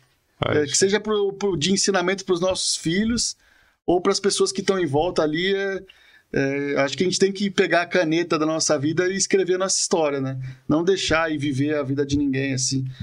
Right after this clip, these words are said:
Speaker 1: Uhum.
Speaker 2: A gente tem que assumir o nosso protagonismo ali e, e fazer acontecer, né?
Speaker 1: Todo, todo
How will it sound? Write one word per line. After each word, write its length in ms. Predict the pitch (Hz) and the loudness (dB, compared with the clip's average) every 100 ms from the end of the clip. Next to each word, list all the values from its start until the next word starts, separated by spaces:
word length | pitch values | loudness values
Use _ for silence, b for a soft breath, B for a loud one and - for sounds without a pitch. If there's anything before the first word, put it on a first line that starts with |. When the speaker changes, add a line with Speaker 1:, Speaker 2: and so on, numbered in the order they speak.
| - | -4
Speaker 1:
Uhum. 80 | 123 | -2
Speaker 2:
A 0 | |
gente 160 | 107 127 | 0 0
tem 100 | 156 | 0
que 160 | 156 185 | 2 0
assumir 360 | 175 196 185 | 0 0 0
o 60 | 180 | 0
nosso 200 | 180 - | -2 -2
protagonismo 760 | 175 175 170 165 156 170 175 | -2 0 0 0 0 0 0
ali 400 | 156 143 175 202 b b b b b - | 0 0 -2 -4 b b b b b -4
e, 300 | 170 165 165 | -2 0 0
e 20 | |
fazer 320 | 180 170 165 | 0 2 0
acontecer, 640 | 175 185 190 202 - 147 | 0 0 0 0 0 0
né? 160 | 135 131 131 131 B B B B B B - | 0 -2 -4 -6 B B B B B B -2
Speaker 1:
Todo, 440 | 165 175 175 147 | 0 2 2 0
todo 440 | 131 151 156 156 | 0 0 2 0